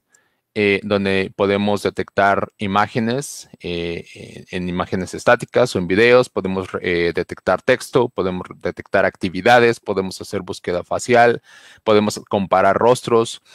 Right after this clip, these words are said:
eh, podemos incluso, eh, detectar por ahí,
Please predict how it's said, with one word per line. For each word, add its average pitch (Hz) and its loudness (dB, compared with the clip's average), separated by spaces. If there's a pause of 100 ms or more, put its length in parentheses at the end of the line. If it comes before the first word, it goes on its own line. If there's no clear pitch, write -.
(360)
eh, 101 2 (140)
podemos 104 0
incluso, 104 -2
eh, 87 0
detectar 95 -4
por 92 -2
ahí, 90 -2